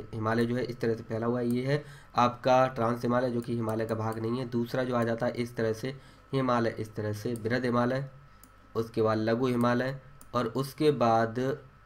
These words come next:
शिवालिक हिमालय, ठीक है। बृहद हिमालय लघु हिमालय और शिवालिक हिमालय।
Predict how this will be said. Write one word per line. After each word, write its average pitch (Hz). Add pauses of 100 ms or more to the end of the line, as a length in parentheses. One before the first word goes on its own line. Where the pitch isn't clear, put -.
(260)
शिवालिक 117
हिमालय, 101
ठीक 131
है। 170 (340)
बृहद 123
हिमालय 127 (580)
लघु 113
हिमालय 123
और 135
शिवालिक 107
हिमालय। 104